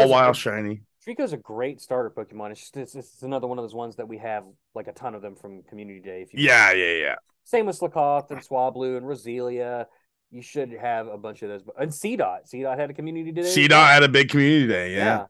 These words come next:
Speaker 1: So, like, I would love, personally, out of this one, I, I want Shroomish, I want all the Wurmples. I have a Zigzagoon, but I would not be sad to get more. It's a great,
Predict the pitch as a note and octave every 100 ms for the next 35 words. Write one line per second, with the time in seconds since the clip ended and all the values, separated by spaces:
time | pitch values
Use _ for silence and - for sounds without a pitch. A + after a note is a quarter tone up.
0 | _ _ _ _ _ C#3 C#3 C3+ C#3 D3
1 | C#3 A3 A3 G3+ D#3 G#3+ A#3 A3 G3+ F3+
2 | F3 F3+ D#3 D3 B2+ C3+ C3+ - D#3 D3
3 | C#3 A#2+ - A2 A2 A2 B2+ A#2 B2+ A#2+
4 | B2 B2 - _ _ - D3+ C#3+ D#3 G3
5 | G#3+ A3 G3+ G#3+ A3 A3 D#3 C3+ B2+ F#3+
6 | F#3 C#3+ B2 D3 C3+ B2 A#2+ A2 A2+ E3
7 | B2 - _ - D3 C#3+ - C3+ E3+